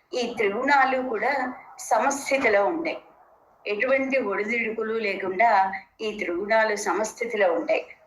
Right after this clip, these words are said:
కాబట్టి అప్పుడు కాలగమనము లేదు, ఎటువంటి సృష్టి వికారాలు ఏది లేదు. ఇప్పుడు ఈ బ్రహ్మదేవుడి, ఈ హిరణ్య గర్భుడు ఉత్పత్తి జరిగింది కదా,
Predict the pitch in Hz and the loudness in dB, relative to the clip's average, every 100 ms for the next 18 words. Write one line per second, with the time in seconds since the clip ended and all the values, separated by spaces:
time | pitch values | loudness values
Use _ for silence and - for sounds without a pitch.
0 | - 208 202 208 208 240 202 208 - _ | 0 2 2 0 -2 -4 -4 -8 -14 _
1 | 190 190 185 311 - - 151 202 208 208 | -8 -4 -4 -4 0 2 2 2 0 -2
2 | 220 220 214 226 233 359 370 - - _ | -4 -4 -4 -4 -2 -2 -4 -8 -16 _
3 | - 226 262 254 262 - - - 214 - | -4 -2 0 0 0 -2 -4 -4 -4 -4
4 | 254 247 226 220 240 226 214 208 208 208 | -4 -2 -2 2 4 6 4 2 -2 -2
5 | 202 202 175 160 - 170 - _ _ _ | -2 -2 -2 -4 -6 -8 -14 _ _ _
6 | _ - 262 262 349 277 226 240 240 226 | _ -6 -4 -2 -2 0 0 0 -2 -2
7 | 180 165 208 247 269 262 254 233 - - | 0 -2 0 2 2 2 0 -4 -8 -10
8 | - - - _ - 208 196 190 208 247 | -10 -12 -20 _ -6 -6 -4 -2 -2 0
9 | 262 247 240 - 214 185 180 - - _ | 2 4 4 2 -4 -4 -6 -8 -20 _
10 | 240 - 285 277 277 262 247 240 240 233 | -12 -6 -4 -2 -2 0 0 0 -2 -4
11 | 226 202 208 | -2 -2 -4